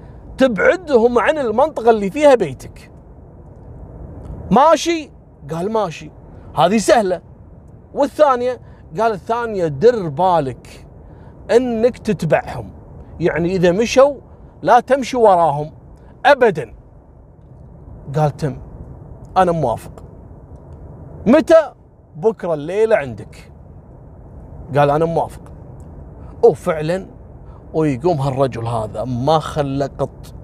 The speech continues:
ولا كلب ولا أي حيوان مفترس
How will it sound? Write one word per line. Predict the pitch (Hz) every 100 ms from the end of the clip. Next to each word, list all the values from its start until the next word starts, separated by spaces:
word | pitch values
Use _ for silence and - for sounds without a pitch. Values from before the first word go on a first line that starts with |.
| - - - - - - - -
ولا | 127 135
كلب | 135 - 147 120 -
ولا | 123 135 143 143 -
أي | 170 190 147
حيوان | - - 135 127 156 151 127
مفترس | 139 165 - 135 110 - -